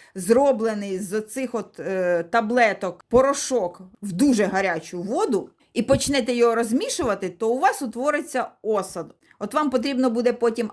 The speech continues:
акуратненько злити сам розчин, а оті от, отой осад, оті допоміжні речовини, які є в таблетці, щоб вони залишились,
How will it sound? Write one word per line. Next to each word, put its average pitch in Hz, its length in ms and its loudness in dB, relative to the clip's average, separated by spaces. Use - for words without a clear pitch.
акуратненько 190 1000 -4
злити 208 600 -2
сам 208 520 -2
розчин, 185 560 -4
а 220 160 2
оті 269 300 0
от, 254 340 0
отой 254 320 4
осад, 254 440 2
оті 220 200 -6
допоміжні 214 600 -2
речовини, 311 520 -2
які 233 200 0
є 208 140 0
в 190 40 -8
таблетці, 180 680 -4
щоб 208 200 -6
вони 294 240 -2
залишились, 262 720 0